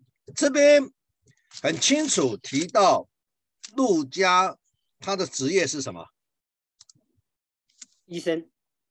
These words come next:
Speaker 1: 哎，对，对，对，这边讲啊，所以路加我们很知道是医生。其实你，你读过那个，呃，《使徒行传》就很清楚了，《使徒行传》。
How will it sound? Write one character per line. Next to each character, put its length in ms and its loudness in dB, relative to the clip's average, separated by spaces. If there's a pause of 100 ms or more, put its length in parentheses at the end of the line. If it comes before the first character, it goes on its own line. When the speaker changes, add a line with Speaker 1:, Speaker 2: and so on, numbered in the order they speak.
(320)
Speaker 1:
哎， 280 -4
对， 160 -4
对， 160 -6
对， 200 -14 (180)
这 100 -10
边 160 -8
讲 160 -10
啊， 140 -10
所 140 -4
以 60 0
路 200 -4
加 260 0
我 60 -6
们 120 -8
很 60 -10
知 140 -12
道 160 -2
是 160 -6
医 160 -10
生。 260 -4 (280)
其 100 -2
实 60 0
你， 260 -2 (320)
你 200 -10
读 200 -2
过 300 2
那 180 0
个， 420 0 (500)
呃， 140 -6
《使 160 -8
徒 120 -2
行 240 -6
传》 180 -2
就 100 -6
很 160 -8
清 240 -8
楚 220 -14
了， 200 -10
《使 120 -14
徒 100 -8
行 140 -10
传》。 100 -10